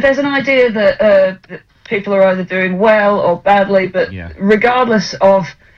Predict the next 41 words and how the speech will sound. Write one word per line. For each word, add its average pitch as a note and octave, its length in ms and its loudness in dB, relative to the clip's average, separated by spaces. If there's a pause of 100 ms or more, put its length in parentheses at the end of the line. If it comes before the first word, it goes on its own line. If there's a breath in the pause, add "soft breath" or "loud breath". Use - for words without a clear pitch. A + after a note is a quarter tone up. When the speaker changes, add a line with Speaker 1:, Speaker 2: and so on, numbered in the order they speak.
(260 soft breath)
Speaker 1:
your F#3+ 120 -2
sort - 160 2
of F3 80 0
monetary G#3 400 2
situation, F3+ 920 0
you G3 160 0
will, G3+ 180 2
you G#3 120 -2
will G3+ 120 2
find G#3 300 0
people G3+ 320 -2
that F#3 120 0
are F#3+ 80 2
either F#3+ 200 2
feeling F#3 380 0
lost F#3 300 0
or F3+ 100 -2
feeling F3+ 360 0
found. F3 460 0
Speaker 2:
<laughs> - 280 -6
Speaker 1:
So F#3 220 2
that, G#3 340 0
those G#3+ 240 0
were G3+ 80 0
the F3+ 100 -2
two G3 240 0
sort F#3+ 260 0
of, E3+ 100 -4
like, F3 240 0
states F#3 420 -2
that F#3+ 160 0
I F3 80 0
tried F3+ 300 0
to D#3+ 100 -10
touch E3+ 320 -2
on E3 340 2
in F3+ 140 2
the E3+ 80 0
two E3+ 360 0
sections. F3 480 0
But D4 420 0